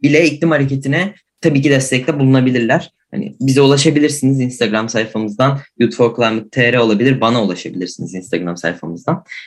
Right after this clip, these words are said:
e, sayfamdan, Atlas Sarafoğlu'na. E, ve sormak istediğim, e, başka bir soru. E, özellikle hani son on beş yirmi gündür, e, orman yangınları olsun, seller işte, e, ve bunların üzerine açıklanan I P C C raporu.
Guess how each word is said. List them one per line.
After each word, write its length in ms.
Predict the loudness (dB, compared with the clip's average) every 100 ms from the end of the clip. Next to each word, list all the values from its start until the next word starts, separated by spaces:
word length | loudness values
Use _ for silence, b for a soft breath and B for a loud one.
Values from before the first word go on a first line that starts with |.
| B
e, 260 | 0 2 2
sayfamdan, 640 | 0 -2 -2 0 -2 -2
Atlas 280 | -6 -2 -4
Sarafoğlu'na. 800 | -2 -2 -2 -4 -2 0 0 -2 _ _ _ _ _ _ _ 0
E, 80 | 2 4 4 2
ve 280 | 2 0 -2 _ _
sormak 380 | 2 4 4 2
istediğim, 500 | 0 2 4 2 -6 _ -4
e, 340 | 0 2 4
başka 420 | 4 2 0 0 0
bir 40 |
soru. 500 | 0 -2 0 0 -4 _ B B B B 2
E, 280 | 4 4 4
özellikle 580 | 4 6 4 2 2 2
hani 320 | 2 0 -4
son 260 | -2 0 2
on 280 | 2 4
beş 220 | 4 2 2
yirmi 220 | 2 0
gündür, 440 | 2 4 2 -2 _
e, 180 | 0 2
orman 320 | 2 2 2
yangınları 540 | 2 0 0 -2 0 -2
olsun, 280 | -2 -6
seller 640 | -8 0 4 4 2 -2 -10
işte, 440 | -10 0 0 0 B B _
e, 80 | 0 4 4 4 4
ve 120 | 4
bunların 260 | 4 4 2
üzerine 300 | 2 0 0
açıklanan 600 | -2 -4 -2 2 2 0
I 80 |
P 80 | -4
C 180 | -6 -6
C 240 | 0 2
raporu. 520 | 2 2 0 0 -2